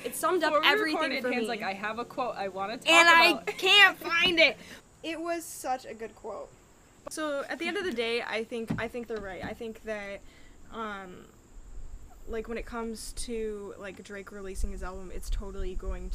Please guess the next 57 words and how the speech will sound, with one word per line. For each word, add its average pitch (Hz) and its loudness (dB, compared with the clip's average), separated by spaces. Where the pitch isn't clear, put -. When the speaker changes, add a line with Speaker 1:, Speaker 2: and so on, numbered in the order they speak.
Speaker 1:
to 185 -6
do 175 -4
so - -14
much 180 -16
better 185 -12
than 185 -16
Kanye's, 196 -14
but 196 -12
Speaker 2:
Mm-hmm. 214 -6
Speaker 1:
it's 196 -12
going 196 -14
to - -16
be 190 -14
for 185 -14
just, - -14
like, 160 -14
industry 185 -12
reasons, 208 -12
not 196 -12
Speaker 2:
Yeah. 185 -6
Speaker 1:
necessarily 190 -10
because 190 -14
his 185 -14
music 190 -14
is, 185 -14
like, 165 -12
m-, 185 -12
better 156 -8
art. 87 -10
I 208 -8
think 208 -10
at 190 -12
the 190 -10
end 190 -12
of 190 -12
the 190 -14
day, 175 -10
like, 185 -12
if 190 -16
you 185 -16
really 190 -12
looked 185 -14
at 202 -8
it, 220 -8
and 247 -2
this 262 2
is 302 -6
coming 269 -2
from 233 -6
fucking 226 -6
Ari, 196 -8
who 202 -10
is 190 -10
the 208 -12
biggest 220 -2
Drake 208 -8
fan 170 -14